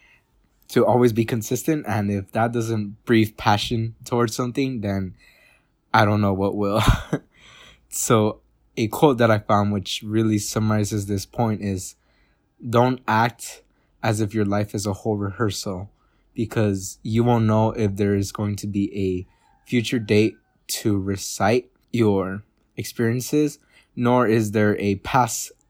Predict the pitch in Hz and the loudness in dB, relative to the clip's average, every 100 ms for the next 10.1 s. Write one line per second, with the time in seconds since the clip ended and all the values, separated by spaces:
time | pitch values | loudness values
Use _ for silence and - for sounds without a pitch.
0 | _ _ _ _ _ 113 104 107 98 - | _ _ _ _ _ -2 0 0 -2 -2
1 | 101 95 101 - _ _ _ _ _ _ | -4 -4 -6 -14 _ _ _ _ _ _
2 | - 104 98 113 104 - 113 104 98 92 | -2 0 0 -2 -6 -2 0 0 -2 -6
3 | 95 - 101 - 101 95 90 85 - _ | -10 -8 -6 -2 -4 -4 -8 -10 -14 _
4 | 113 104 - 101 98 110 117 120 117 107 | -8 -6 -2 -2 0 0 0 0 -2 -4
5 | - 104 104 - - 113 101 - 98 92 | -2 -2 -2 -8 -4 -2 0 0 -2 -2
6 | 95 92 - - _ _ _ _ _ _ | -6 -8 -12 -20 _ _ _ _ _ _
7 | - 107 101 101 104 101 - - 107 101 | -10 -4 -2 0 0 -2 -10 -6 -2 0
8 | 98 - 95 87 110 _ _ _ _ _ | -2 -6 -8 -8 -10 _ _ _ _ _
9 | _ - 107 113 113 - - 113 98 - | _ -8 2 4 4 0 -4 -2 -2 -6